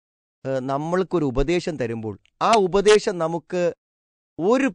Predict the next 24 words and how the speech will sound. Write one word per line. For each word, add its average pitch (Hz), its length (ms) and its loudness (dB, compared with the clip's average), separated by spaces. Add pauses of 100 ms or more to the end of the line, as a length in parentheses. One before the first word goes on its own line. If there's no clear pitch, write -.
പ്രയാസവുമില്ലാതെ 170 1080 0 (240)
ഒരാലോചനയുമില്ലാതെ 175 1200 2
സ്വീകരിക്കാൻ 127 640 -4 (340)
നമുക്ക് 131 280 -4
പറ്റുന്നത് 117 500 -6
നമ്മുടെ 120 220 -4
മാതാപിതാക്കളിൽ 120 840 0
നിന്നാണ്. 104 200 -12 (440)
കാരണം 151 240 -4
മറ്റു 180 280 -2
പലരും 196 320 2
നമ്മളെ 175 220 0
ഉപദേശിക്കുമ്പോഴും 147 760 -4 (340)
ആ 160 140 2
ഉപദേശങ്ങൾക്ക് 196 800 2
പിന്നിൽ 127 280 -2 (340)
അവർക്ക് 135 320 0
എന്തെങ്കിലും 165 520 -2
താല്പര്യങ്ങളുണ്ടാവാം. 107 920 -8 (460)
ഒരുപക്ഷേ 160 300 0
അത് 147 100 0
നമ്മളെ 135 220 -4
അപകടങ്ങളിലേക്ക് 131 760 -4
നയിക്കാം. 104 400 -12